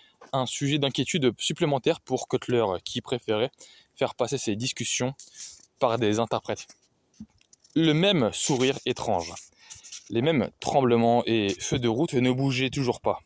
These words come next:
Kovic s'approcha encore d'un pas. Une fois, au Pakistan, il avait dû attacher un type sur une civière pour l'emmener,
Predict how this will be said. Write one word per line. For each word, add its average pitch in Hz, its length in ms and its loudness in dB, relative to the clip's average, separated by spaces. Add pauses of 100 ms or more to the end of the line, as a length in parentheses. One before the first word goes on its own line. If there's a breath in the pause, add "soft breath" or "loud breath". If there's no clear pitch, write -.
Kovic - 420 -2
s'approcha - 600 -2 (520)
encore 135 280 -2
d'un 110 100 4
pas. 95 240 -4 (1080 soft breath)
Une 147 80 0
fois, 175 380 4
au 110 100 -2
Pakistan, 139 500 -2 (460 soft breath)
il 123 80 4
avait 117 160 0
dû 120 160 0
attacher 123 400 0
un 110 100 0
type - 300 -4 (480 loud breath)
sur 143 180 0
une 123 60 2
civière 131 400 -2
pour 127 180 2
l'emmener, 117 340 4